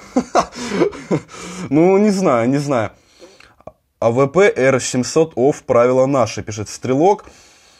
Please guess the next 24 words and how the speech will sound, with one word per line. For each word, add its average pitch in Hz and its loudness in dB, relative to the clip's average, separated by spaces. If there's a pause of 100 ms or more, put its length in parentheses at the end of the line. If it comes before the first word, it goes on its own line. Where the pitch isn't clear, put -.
(160)
Но 127 0
я 160 4
не 190 4
знаю, 156 2
ребят, 131 -2
мне 151 2
вообще 151 -2
все 160 0
равно, 113 0
с - -14
какими 127 -2
правилами, 143 2
хоть 143 -2
с - -8
аугом, 151 2
хоть 120 -2
без, 151 0
не 127 -2
знаю. 120 -4
Главное, 139 2
чтобы 117 -4
все 127 -4
были 117 0
согласны, 120 -2